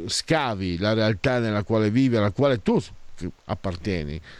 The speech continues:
Questo, eh, questo evento sportivo che non è solo sportivo, eh, da una parte la solita retorica, il riscatto di un popolo, una cosa che mi ha sempre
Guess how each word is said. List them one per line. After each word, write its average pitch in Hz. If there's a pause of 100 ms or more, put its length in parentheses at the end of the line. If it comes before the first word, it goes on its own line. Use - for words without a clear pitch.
(440)
Questo, 151
eh, 110
questo 147
evento 123
sportivo 175 (340)
che 131
non 131
è 151
solo 147
sportivo, 95 (340)
eh, 107 (120)
da 143
una 156
parte 156
la 123
solita 135
retorica, 123 (100)
il 113
riscatto 143
di 127
un 120
popolo, 104
una 101
cosa 104
che 92
mi 95
ha 92
sempre 92